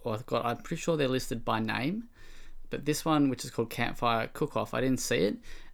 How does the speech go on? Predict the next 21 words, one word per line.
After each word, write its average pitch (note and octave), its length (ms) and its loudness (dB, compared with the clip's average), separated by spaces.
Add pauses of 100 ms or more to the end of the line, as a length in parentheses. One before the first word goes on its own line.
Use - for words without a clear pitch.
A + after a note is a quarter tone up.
And B2 140 4
when C#3 460 6
we, A#2 680 0 (340)
uh, A2 380 -6
opened A#2+ 300 0
it A#2+ 80 4
up, B2 440 2
it - 160 -6
definitely B2 360 2
wasn't, A2+ 440 -2
like, G#2+ 120 -4
a G#2+ 40 -12
campfire G#2+ 540 -2
theme. - 240 -10
So - 120 -8
I A2 60 -4
think, - 420 -4 (380)
but A#2 80 4
then C3+ 140 8
I D3 60 8
looked, C3+ 260 2